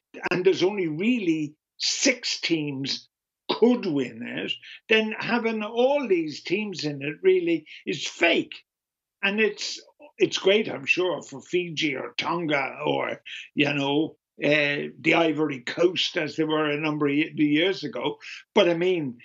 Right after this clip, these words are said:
it's, it doesn't, it doesn't make the competition. It makes a mockery of it as a competition. I mean, for Brian to seriously suggest that Fiji, um, are going to cause,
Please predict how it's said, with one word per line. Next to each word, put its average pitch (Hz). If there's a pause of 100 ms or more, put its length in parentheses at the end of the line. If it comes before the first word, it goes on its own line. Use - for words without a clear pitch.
it's, 170
it -
doesn't, 185
it 127 (160)
doesn't 170
make 151 (180)
the 131
competition. 147
It -
makes -
a 123
mockery 165
of 143
it 131
as 143
a 123
competition. 135 (400)
I 175
mean, 190
for 160
Brian 185
to 151
seriously 165
suggest 131 (580)
that 160
Fiji, 185 (320)
um, 139
are 160
going 180
to 147
cause, 147